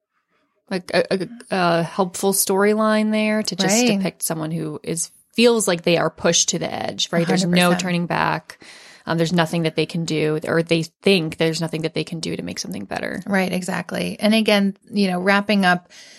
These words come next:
Speaker 2: uh, with Natalie and Gil, again, we see Love and Joe trying to participate in the search efforts. We kinda touched on that last time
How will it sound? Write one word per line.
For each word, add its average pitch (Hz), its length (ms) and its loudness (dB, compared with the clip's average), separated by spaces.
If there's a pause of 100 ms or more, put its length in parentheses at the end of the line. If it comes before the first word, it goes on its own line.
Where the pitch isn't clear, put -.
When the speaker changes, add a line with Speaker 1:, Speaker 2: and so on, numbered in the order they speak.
(260)
Speaker 2:
uh, 190 300 2
with 190 160 0
Natalie 175 420 2
and 165 140 -4
Gil, 170 420 -2
again, 185 480 -2 (160)
we 208 220 2
see 190 760 2
Love 180 420 4
and 175 140 2
Joe 170 560 0
trying 85 280 -2
to - 60 -4
participate 269 680 -2
in 262 100 2
the 269 100 -2
search 262 340 0
efforts. 226 680 0
We 196 60 -2
kinda 202 260 2
touched 180 320 -2
on 175 120 -2
that 170 160 -6
last 156 320 -8
time - 300 0